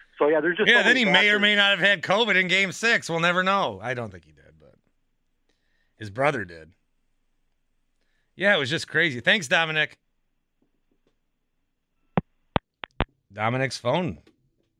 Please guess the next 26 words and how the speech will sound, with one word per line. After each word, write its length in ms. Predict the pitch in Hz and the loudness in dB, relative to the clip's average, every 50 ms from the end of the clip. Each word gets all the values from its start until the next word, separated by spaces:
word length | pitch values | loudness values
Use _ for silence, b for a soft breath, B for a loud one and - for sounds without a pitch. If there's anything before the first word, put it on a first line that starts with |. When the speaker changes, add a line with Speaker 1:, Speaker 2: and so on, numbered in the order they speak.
| _ 98 | _ -18
Speaker 2:
What 180 | 95 104 120 | -10 -8 -6
happened 380 | 131 139 151 156 - 135 95 82 | -2 -2 -2 -2 -4 -10 -16 -16
there? 200 | 80 73 80 _ _ _ _ _ _ _ _ _ _ _ _ _ _ _ _ _ _ _ _ _ - | -20 -20 -20 _ _ _ _ _ _ _ _ _ _ _ _ _ _ _ _ _ _ _ _ _ 0
Uh, 460 | - 175 180 175 175 180 175 175 180 | 2 4 4 4 4 4 4 2 0
Daniel 420 | 151 127 185 202 214 220 226 214 | 0 2 2 2 2 4 2 0
says, 260 | - - 208 202 160 131 | 0 0 0 0 0 0
"The 100 | 160 170 | -2 -2
Brewers 500 | 123 117 175 208 226 247 254 247 214 156 | -2 0 2 4 4 4 4 2 2 2
would 140 | 202 220 202 | 0 0 2
mean 220 | 214 226 226 214 | 2 2 2 2
more 220 | 214 214 208 220 220 | 2 2 2 2 2
to 80 | 214 | 2
me. 440 | 214 214 220 220 220 226 196 - _ _ _ _ _ _ _ _ _ _ _ _ _ _ _ _ _ _ _ _ _ | 2 2 0 2 2 0 -2 -4 _ _ _ _ _ _ _ _ _ _ _ _ _ _ _ _ _ _ _ _ _
My 160 | - 143 160 | 0 0 0
grandpa 460 | 156 120 151 180 185 208 214 190 220 | 0 2 0 2 2 2 0 -2 -2
was 180 | 208 196 180 139 | -2 -2 -2 -2
the 140 | 156 175 160 | 0 0 0
announcer 680 | 147 151 160 165 185 202 190 - - 202 202 196 196 151 | 0 0 -2 -2 -2 -2 -4 -6 -4 -2 0 0 0 -4
for 180 | - - 165 | -6 -8 -6
the 120 | 160 151 143 | -4 -4 -4
Braves 440 | 120 127 151 165 175 190 202 175 156 | -4 0 0 2 2 2 0 0 -4
when 100 | 175 170 | -4 -4
they 100 | 151 147 | -2 -2
won 180 | 147 160 175 180 | -2 -2 -2 -2
in 120 | 156 123 | -2 -4
fifty-seven. 920 | - - 175 175 - - 131 110 - - - 165 202 202 143 101 85 90 | -4 -4 -6 -6 -6 -8 -12 -12 -10 -4 0 0 0 0 -2 -6 -12 -12